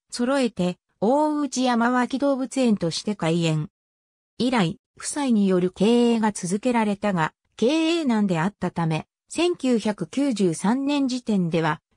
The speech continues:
三重県多気郡多気町の五葛来家、ふるさと村が新たな目玉として建設していた、花と動物ふれあい広場に統合することで合意していた。また、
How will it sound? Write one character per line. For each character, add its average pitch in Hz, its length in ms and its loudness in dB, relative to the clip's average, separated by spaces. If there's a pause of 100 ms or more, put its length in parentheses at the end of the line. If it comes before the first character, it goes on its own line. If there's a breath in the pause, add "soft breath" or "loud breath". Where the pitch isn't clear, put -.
三 196 180 2
重 330 80 -2
県 214 260 0
多 170 160 -6
気 269 180 -6
郡 208 220 2
多 185 180 -4
気 - 120 -14
町 220 240 -2
の 185 140 2
五 175 120 -2
葛 180 320 -6
来 170 220 -2
家、 - 280 -6 (200)
ふ - 160 -2
る 254 100 0
さ 302 180 -6
と 294 120 0
村 285 280 0
が 196 140 2
新 262 180 2
た 208 160 0
な 170 140 0
目 160 140 -2
玉 240 260 0
と 254 120 -2
し - 120 -8
て 233 140 -4
建 208 240 0
設 247 320 -4
し - 100 -10
て 208 120 -2
い 190 80 0
た、 - 280 -2 (180)
花 226 300 0
と 202 280 0 (220)
動 269 200 2
物 302 240 -6
ふ - 160 -6
れ 269 120 2
あ 247 80 2
い 247 80 2
広 254 280 0
場 214 100 2
に 202 200 2
統 240 200 0
合 247 180 0
す 247 180 -2
る 240 100 0
こ - 120 -4
と 220 120 -2
で 185 100 0
合 175 280 0
意 180 80 0
し - 120 -8
て 180 80 -2
い 160 100 -2
た。 139 240 -6 (540)
ま 185 140 2
た、 202 240 0